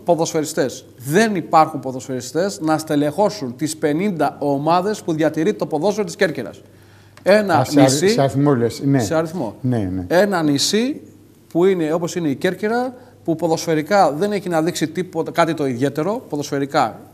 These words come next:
Speaker 1: είναι με σκαμπανεβάσματα, έχει γίνει γνωστή στο ποδόσφαιρο της Ευρώπης και όχι μόνο λόγω της παρουσίας του αο Κέρκυρα στην κορυφαία κατηγορία. Και οι υπόλοιπες ομάδες που συμμετέχουν στις, ε, γα-, στη γάμα εθνική κατηγορία.
Speaker 2: Γιώργο μου,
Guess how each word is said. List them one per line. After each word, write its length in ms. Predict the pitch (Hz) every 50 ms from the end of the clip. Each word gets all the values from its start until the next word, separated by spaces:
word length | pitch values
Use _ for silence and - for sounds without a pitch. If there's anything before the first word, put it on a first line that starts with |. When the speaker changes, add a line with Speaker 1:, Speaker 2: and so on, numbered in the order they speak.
| - _
Speaker 1:
είναι 400 | - 165 175 180 170 156 143 127 - - - - - -
με 140 | - 139 143
σκαμπανεβάσματα, 1160 | 139 143 - 147 139 135 139 135 139 131 151 190 208 220 240 233 240 254 254 240 - - - - - - - -
έχει 260 | - 170 175 170 - 175
γίνει 200 | 156 165 185 180
γνωστή 440 | 165 156 156 151 147 - - 196 185
στο 160 | - - 151
ποδόσφαιρο 640 | - 151 139 151 170 165 170 165 156 147 139 131
της 160 | - 143 120
Ευρώπης 340 | 143 135 131 156 175 151 143
και 80 | - 165
όχι 140 | 156 139 143
μόνο 220 | 147 160 160 151
λόγω 180 | 147 160 151 156
της 120 | 143 -
παρουσίας 380 | - 143 139 127 - 175 160 -
του 100 | - 147
αο 80 | 147
Κέρκυρα 320 | 135 - 160 147 139 147 127
στην 120 | - 131
κορυφαία 320 | 131 127 117 - 147 139
κατηγορία. 640 | 123 117 120 117 117 117 117 135 175 220 247 285 - - - - - - - - - - -
Και 80 | - 202 208 214 175
οι 40 |
υπόλοιπες 460 | 160 151 156 185 196 202 175 170 - -
ομάδες 280 | 139 151 175 185 170
που 60 | -
συμμετέχουν 520 | - - 151 147 131 156 160 160 170 170 170
στις, 360 | - - - 147 139 135 -
ε, 400 | 147 139 135 127 127 123 120 120 107
γα-, 140 | 127 143 139
στη 140 | 135 - 143
γάμα 200 | 131 147 151 151
εθνική 160 | 135 127 127 131
κατηγορία. 340 | 131 123 120 117 113 117 127
Speaker 2:
Γιώργο 300 | 139 147 131 123 139 131
μου, 240 | 135 131 127 131